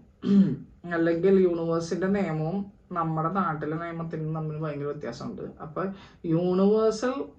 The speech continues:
ലോയ്ക്ക് എതിരായിട്ട് പ്രവർത്തിച്ചാൽ പണി കിട്ടും. അപ്പൊ അതിന്റെ ഇടയില് നിങ്ങളുടെ സർക്കംസ്റ്റൻസുകളും കാര്യങ്ങളൊക്കെ ചേർത്ത് നോക്കിയിട്ടാണ് അത് ചെയ്യാ ട്ടാ. എല്ലാം കൂടി നോക്കിയിട്ടാണ് അത് ചെയ്യാ.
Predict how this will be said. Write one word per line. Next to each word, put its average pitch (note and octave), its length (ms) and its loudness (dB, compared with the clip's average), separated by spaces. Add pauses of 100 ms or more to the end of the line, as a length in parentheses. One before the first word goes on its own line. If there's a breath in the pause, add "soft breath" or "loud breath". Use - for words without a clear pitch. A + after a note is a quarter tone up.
(100)
ലോയ്ക്ക് G#3 640 2
എതിരായിട്ട് F#3 580 2
പ്രവർത്തിച്ചാൽ F#3+ 840 -2 (1200)
പണി E4 140 0
കിട്ടും. - 400 -10 (320)
അപ്പൊ D#3 180 -2
അതിന്റെ E3 240 2
ഇടയില് F#3+ 540 2 (400 loud breath)
നിങ്ങളുടെ F#3 300 0
സർക്കംസ്റ്റൻസുകളും F#3 1120 -4 (100)
കാര്യങ്ങളൊക്കെ F#3 600 -2 (180)
ചേർത്ത് G3 540 -2
നോക്കിയിട്ടാണ് G#3 680 0
അത് A#3 120 0
ചെയ്യാ F#3+ 420 0
ട്ടാ. C3+ 240 -8 (760 soft breath)
എല്ലാം E3+ 340 0
കൂടി F#3 160 4
നോക്കിയിട്ടാണ് G#3 540 0
അത് G3+ 60 -2
ചെയ്യാ. E3+ 380 -2